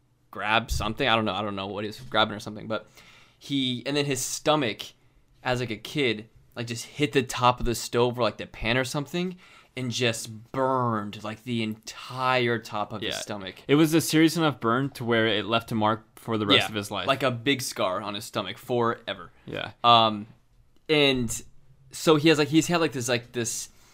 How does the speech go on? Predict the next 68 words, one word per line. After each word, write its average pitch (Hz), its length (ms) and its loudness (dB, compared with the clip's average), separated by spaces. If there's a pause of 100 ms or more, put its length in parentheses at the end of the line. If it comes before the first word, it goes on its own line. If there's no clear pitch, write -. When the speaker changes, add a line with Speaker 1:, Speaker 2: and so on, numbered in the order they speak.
(320)
Speaker 1:
like, 123 100 -4
this 117 140 -6
burn 156 320 2
mark, 101 420 -2 (460)
and, 113 320 0
uh, 107 320 4
I, 151 80 8
I 196 40 8
don't, 226 280 2
we 160 180 2
weren't, 220 200 6
like, 120 160 4
making 117 200 4
fun 120 120 0
of 110 60 2
the 104 60 0
kid. 101 220 -6
Like, 107 140 0
I, 143 60 6
Speaker 2:
No, 147 220 10
Speaker 1:
it - 40 10
was - 100 8
Speaker 2:
no. 101 80 6
Speaker 1:
his, 208 200 6
it 175 60 0
was 160 100 0
his 160 140 4
dad's, 147 400 8
like, 139 220 2
kind 135 180 -4
of, 131 100 -2
like, 123 140 0
little 120 360 -2
Speaker 2:
Nickname. 110 480 -2
Speaker 1:
nickname 127 400 0
for 127 280 2
him, 123 120 2
and 117 60 0
then 110 60 0
we 120 120 0
would 123 120 0
just 117 140 -6
call 113 240 2
him. 113 100 0
It 117 140 -2
wasn't 180 240 2
like 151 200 4
a, 120 260 6
"Hey, 226 200 8
hey, 196 340 6
Burnt 202 200 -2
Belly 202 220 0
Jack." 180 280 2
It 151 60 -4
was 131 80 -4
just 139 120 -10
kind 143 120 -4
of 131 60 -6
like 131 180 0
a 120 160 2 (540)
Burnt 151 120 2
Belly 156 200 6
Jack. 139 180 -2
Whenever 190 200 2
we 175 100 6
were 160 80 4
just 143 180 -4
like, 123 220 0